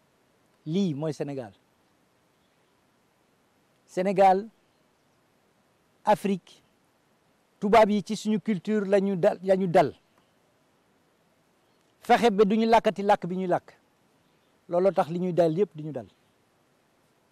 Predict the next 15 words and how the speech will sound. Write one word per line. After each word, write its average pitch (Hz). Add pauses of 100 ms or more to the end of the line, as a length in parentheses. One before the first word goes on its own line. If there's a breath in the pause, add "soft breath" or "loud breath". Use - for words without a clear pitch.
(480)
La 175
maam 190
yi 190 (720)
yore 208
woon, 160 (960)
te 180
mu 190
nekk 196
lu 185
baax, 165 (880)
nañu 165
fexe 151
bu 143
ñu 156
rëcc. -